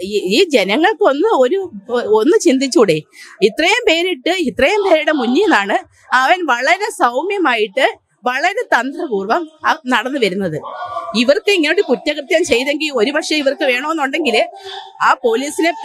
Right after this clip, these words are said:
ഏൽപ്പിക്കാമായിരുന്നു. ഏ, അല്ലെങ്കിൽ അവർക്ക് എന്താണെന്ന് വേണ്ടതെന്ന് വെച്ചാൽ ചെയ്യാം. അല്ലെങ്കിൽ ഓടി ഒരു വീട്ടിലോട്ട്, അവൻ ഇങ്ങനെ കയറി വീട്ടിലോട്ട് വരുമ്പം അവനെ അങ്ങോട്ട് പിടിച്ചോണ്ട് പോകാം. ഇതൊന്നും ചെയ്യാതെ അവൻ വന്ന് കയറുന്നതും എല്ലാം നോക്കിക്കൊണ്ട് നിന്നിട്ട് അവസാനം എല്ലാ ആൾക്കാരും കൂടി ഇങ്ങോട്ട് വന്നിട്ട്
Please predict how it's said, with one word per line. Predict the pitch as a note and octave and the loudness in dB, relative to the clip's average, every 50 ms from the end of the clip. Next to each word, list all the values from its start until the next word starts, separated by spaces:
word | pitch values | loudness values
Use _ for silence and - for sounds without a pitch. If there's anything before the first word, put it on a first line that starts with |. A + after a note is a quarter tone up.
| C4+ C4 - A#3 A3+ | -8 -8 -6 -4 -4
ഏൽപ്പിക്കാമായിരുന്നു. | A#3+ C#4 B3+ - D4+ - - D#4+ F4 E4 D4+ C#4+ C#4 B3 A#3 A3+ G3 - _ _ - - - - - - - A3+ | -4 -4 -4 -4 -2 -2 0 0 0 0 0 -2 -2 -4 -4 -4 -6 -8 _ _ -20 -18 -14 -12 -10 -4 0 0
ഏ, | D#4 G#4+ A#4 G4+ - - - - - | 0 0 -2 -6 -16 -18 -10 -4 -2
അല്ലെങ്കിൽ | A#3 A3+ C4 D#4+ E4 F4 F#4+ A4 E4 | -2 0 0 -2 0 0 0 2 0
അവർക്ക് | C#4+ D4+ - A4 | 0 0 -2 -2
എന്താണെന്ന് | D4 D4+ D#4+ E4+ F4+ F#4+ F#4+ E4+ | -2 0 0 -2 -4 -4 -4 -4
വേണ്ടതെന്ന് | D#4 D4+ D#4 E4 E4 E4+ | -4 -4 -4 -4 -2 -2
വെച്ചാൽ | F4 F4 F#4 | -2 -4 -4
ചെയ്യാം. | - - A#3 A3+ C#4 D#4+ C4+ F3 - _ _ _ _ - G#3+ | -4 -2 -2 0 0 0 0 0 -2 _ _ _ _ -4 -2
അല്ലെങ്കിൽ | G#3+ A#3+ D4 E4 F#4+ | 0 0 0 2 2
ഓടി | G4 A#3 B3 D4 E4+ F#4+ | 2 4 4 4 2 0
ഒരു | F#4 F#4+ F4+ | 0 -2 -2
വീട്ടിലോട്ട്, | C#4 C4 C4 B3 C#4 F4+ F4 D4+ F4+ D4+ | 0 0 0 0 0 0 0 0 0 0
അവൻ | B3+ G#3+ A3+ E4 | 0 2 2 2
ഇങ്ങനെ | G4 E4 D#4 D#4 F#4 | 2 2 2 0 0
കയറി | D#4+ - A3+ G3+ A#3 D4+ F#4 F#4 | 0 2 2 2 2 0 -2 0
വീട്ടിലോട്ട് | C#4+ A3 G3 G3 B3 C4 D#4 E4 F#4+ | 0 0 0 0 2 0 0 0 2
വരുമ്പം | D#4+ B3 G3 G#3 A3 C#4+ F4+ C#4+ G#3+ B3 E4 E4 - - - - - - G#3+ | 2 2 2 0 0 0 0 2 2 0 0 -2 -8 -16 -20 -20 -10 -4 0
അവനെ | A3+ B3+ D4 E4+ F4+ | 0 0 2 0 -2
അങ്ങോട്ട് | E4 D4+ D#4+ D#4+ F#4+ | 0 -2 0 -2 -2
പിടിച്ചോണ്ട് | C#4+ C#4 B3+ B3+ - G4 G4 G4 | -2 -4 -4 -2 -2 -2 0 0
പോകാം. | D#4 C4+ A#3 A#3+ B3+ G3+ E3+ - _ _ _ _ _ _ _ _ - | 0 0 0 2 2 0 0 -2 _ _ _ _ _ _ _ _ 0
ഇതൊന്നും | A#3+ B3 F#4 E4 C#4+ D#4+ G#4 A4+ G#4+ | 0 2 2 2 0 0 0 2 2
ചെയ്യാതെ | G4+ D4+ D4 C#4 C4+ C4+ B3 G#3+ C#4 F4+ F#4 _ _ _ _ _ - | 2 2 2 0 -4 -4 -2 -2 -2 -2 -2 _ _ _ _ _ 0
അവൻ | A3 A#3 C#4 F#4+ G#4 G4 | 2 4 4 4 4 4
വന്ന് | C4 B3+ D4 F#4+ | 2 2 2 0
കയറുന്നതും | G4+ G#4 F4+ E4+ E4+ E4 F4 F4+ F#4 E4+ | 0 2 0 2 2 0 0 2 2 2
എല്ലാം | C#4+ C#4+ E4+ F#4 F4+ | 2 2 2 2 4
നോക്കിക്കൊണ്ട് | D4+ B3 A#3 F4 E4 D#4 F4+ E4 E4 D#4 | 4 4 4 2 0 0 2 2 2 2
നിന്നിട്ട് | A#3 A3+ A3 G#3 G#3 B3 E4 E4 C#4 | 0 0 0 0 0 0 0 0 -2
അവസാനം | C4 B3+ A#3+ G#3 G#3 A#3 D4 F4+ - G4 F4+ F#4 F#4 G4 F#4 | -8 -4 0 0 2 2 2 0 0 0 -2 -2 -2 -2 0
എല്ലാ | C#4+ A#3 C4 D#4 E4+ | 0 0 0 0 0
ആൾക്കാരും | D4+ A3+ G3+ - B3+ B3+ C4+ C#4+ | 0 0 0 0 -2 -2 0 0
കൂടി | C#4+ C#4 C#4 | 0 2 2
ഇങ്ങോട്ട് | B3 A3+ A#3 A#3+ C4+ | 2 2 2 2 2
വന്നിട്ട് | G#3+ F#3+ G3+ A3+ - - G3+ D4 E4 - | 0 0 0 -2 -2 0 0 0 -2 -4